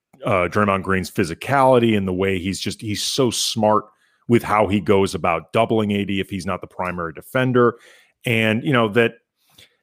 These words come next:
at the end of the day, like, I think he had to just get a little more comfortable with what was happening in this game. And he, he also, I, I thought it was really interesting too. A-,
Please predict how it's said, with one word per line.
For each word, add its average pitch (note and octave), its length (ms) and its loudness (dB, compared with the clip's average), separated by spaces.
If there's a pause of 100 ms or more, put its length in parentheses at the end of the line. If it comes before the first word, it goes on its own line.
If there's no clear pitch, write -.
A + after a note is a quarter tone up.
(140)
at C#3+ 80 -4
the F3 100 6
end F#3+ 120 6
of E3 60 6
the D3+ 60 4
day, C3 360 6
like, A2 200 -2
I A#2+ 80 0
think D3 240 -2 (400)
he D#3+ 260 -2
had D3 280 0
to C#3+ 60 -4
just - 380 -6 (680)
get C#3+ 160 2
a D3 60 4
little C#3 260 4
more B2 640 2 (220)
comfortable B2+ 440 -4
with E2 140 -8
what G2+ 160 0
was G#2 140 -4
happening G2 420 -4
in E2 80 -8
this E2+ 160 -8
game. G#2 240 0
And B2+ 100 2
he, E3+ 240 -6 (200)
he A#3+ 100 6
also, F4+ 320 4
I, A3 220 6 (100)
I B3 80 4
thought F4+ 140 0
it F#4 80 4
was F#3 120 6
really C3 280 6
interesting G#2+ 420 -4
too. F2 260 -2
A-, F2 200 -4